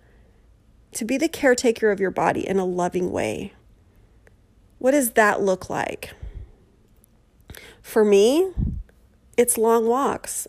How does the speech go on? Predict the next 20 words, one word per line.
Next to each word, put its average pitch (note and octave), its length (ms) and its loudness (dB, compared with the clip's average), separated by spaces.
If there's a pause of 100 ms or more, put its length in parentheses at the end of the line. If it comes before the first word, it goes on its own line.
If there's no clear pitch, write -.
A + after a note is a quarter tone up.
I G#3 60 -2
really A#3 440 4
enjoy A3 280 4
taking G3+ 360 0
long G3 200 0
walks - 280 -4
with G3 120 -10
my G3 140 -4
dog. - 380 -10 (1600)
And G#3+ 140 2
it G3+ 180 2
feels A#3 240 4
like A3+ 120 0
a G#3+ 60 4
very G3+ 240 4
loving G3 520 2
action D3+ 560 -4
that - 120 -6
I'm E3+ 140 0
doing D#3 360 -6